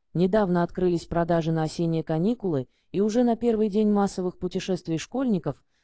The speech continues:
двадцать пятого октября, оформлено около трех тысяч пассажиров в составе детских групп.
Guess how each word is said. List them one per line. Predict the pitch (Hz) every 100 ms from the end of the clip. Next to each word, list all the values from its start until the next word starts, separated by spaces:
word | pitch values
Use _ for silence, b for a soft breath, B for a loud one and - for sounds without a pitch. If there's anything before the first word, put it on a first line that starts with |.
| -
двадцать | 151 202 240 220
пятого | - 214 185 185
октября, | 175 196 180 240 269 _ _
оформлено | 147 - 247 233 226 220
около | 208 208 196
трех | 196 208 -
тысяч | 190 180 170
пассажиров | - 151 156 180 269 240 _ _ _
в | -
составе | 170 - 254 269
детских | 202 240 - 233 190
групп. | 180 147